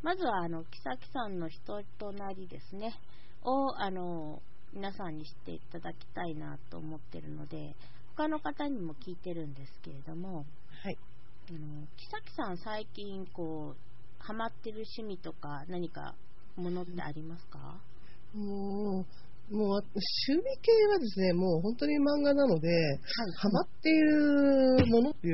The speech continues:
Speaker 2: うか、うん、猫ですね。
Speaker 1: 猫。あ、
Speaker 2: 猫です。
Speaker 1: 九匹ですね。
Speaker 2: 九匹です。はい。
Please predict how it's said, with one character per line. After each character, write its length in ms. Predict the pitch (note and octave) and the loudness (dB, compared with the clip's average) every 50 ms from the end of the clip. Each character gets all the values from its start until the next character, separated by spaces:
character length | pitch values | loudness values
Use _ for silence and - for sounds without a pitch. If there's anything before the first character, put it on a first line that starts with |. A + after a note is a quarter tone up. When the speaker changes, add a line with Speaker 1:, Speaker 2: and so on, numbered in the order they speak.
| D#3+ D#3+ | 2 2
Speaker 2:
う 60 | D3+ | 2
か、 140 | - - D3 C#3+ C#3+ - - - - - - - - - - | 0 -2 -2 -2 -4 -4 -4 -4 -4 -4 -4 -4 -4 -4 -4
う 60 | E3+ | -2
ん、 380 | E3+ E3 D#3+ D#3+ D#3 D#3 D3+ D#3+ | 0 0 0 0 0 2 6 6
猫 240 | G#3+ C4 - G#4+ | 6 8 8 6
で 100 | C4 A3 | 6 6
す 140 | - - E3+ | 2 2 4
ね。 100 | E3+ A#3+ A#3+ - - - - - - | 4 4 4 4 2 0 0 -2 0
Speaker 1:
猫。 280 | - C4 C#4+ - - - C4 - | 2 2 2 2 2 0 2 4
あ、 140 | - C4+ - - - - D#4 - - A#3+ - - | 4 6 6 4 4 4 4 4 2 -2 -2 4
Speaker 2:
猫 320 | - A4+ G#4 G#4+ - A4+ F#4 | 6 8 8 8 8 8 8
で 80 | C4 D#4 - | 6 4 2
す。 200 | - - - - - - - - - - - | -2 -4 -6 -6 -6 -6 -6 -4 -4 -4 0
Speaker 1:
九 180 | - - F#4+ F#4 | 2 4 6 6
匹 400 | - - - - F#3+ F3 E3+ - - - - - - - - - - - - | 4 2 0 0 0 0 0 0 -2 -4 -4 -4 -4 -4 -4 -4 -4 -4 -2
で 120 | F3+ E3 | -2 0
す 100 | - - | 4 4
ね。 220 | A#3 B3+ C4 B3+ - - | 6 6 4 4 0 -2
Speaker 2:
九 60 | B3 | -4
匹 40 | - | -2
で 120 | G3+ G#3 | -2 -4
す。 220 | G#3+ - E3 D#3 D#3+ F#3 - - | -4 -4 -4 -4 -4 -6 -4 -4
は 160 | G3 G3+ F#3 | -2 -2 -2
い。 100 | D#3+ | -2